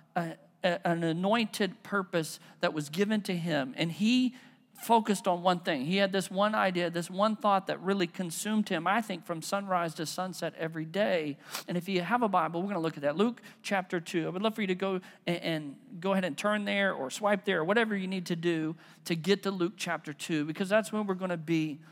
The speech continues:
this morning. We're gonna pick up the Christmas story just eight days after the birth of Jesus. Now, you say, "Well, that's not really the Christmas story." It is, okay? It, it, don't get technical on me. It is eight days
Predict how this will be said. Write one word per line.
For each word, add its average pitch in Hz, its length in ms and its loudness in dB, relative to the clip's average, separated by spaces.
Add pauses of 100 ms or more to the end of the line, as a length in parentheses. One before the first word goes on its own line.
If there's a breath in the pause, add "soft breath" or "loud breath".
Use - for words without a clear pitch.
(280 loud breath)
this 165 360 -2
morning. 180 320 0
We're 190 80 0
gonna 208 80 2
pick 220 240 2
up 226 260 4
the 190 120 2
Christmas 190 460 -4
story 175 320 0
just 175 280 -8
eight 180 340 -2
days 170 540 -2 (420 loud breath)
after 185 500 0 (220 loud breath)
the 165 100 0
birth 165 320 2
of 165 100 -6
Jesus. 160 640 -2 (460 loud breath)
Now, 160 380 0 (160)
you 160 100 -8
say, 175 160 -2
"Well, 160 240 -2
that's 165 220 -2
not 165 140 -4
really 151 160 -4
the 139 100 -6
Christmas 147 340 -10
story." 160 240 -4
It 180 80 2
is, - 360 -6
okay? 156 220 -4
It, 160 460 -2
it, 147 160 -8 (200 loud breath)
don't 170 140 -4
get 185 180 -2
technical 165 500 -4
on 147 180 -2
me. 131 180 -12
It 156 120 0
is 185 220 2
eight 170 260 0
days 156 400 0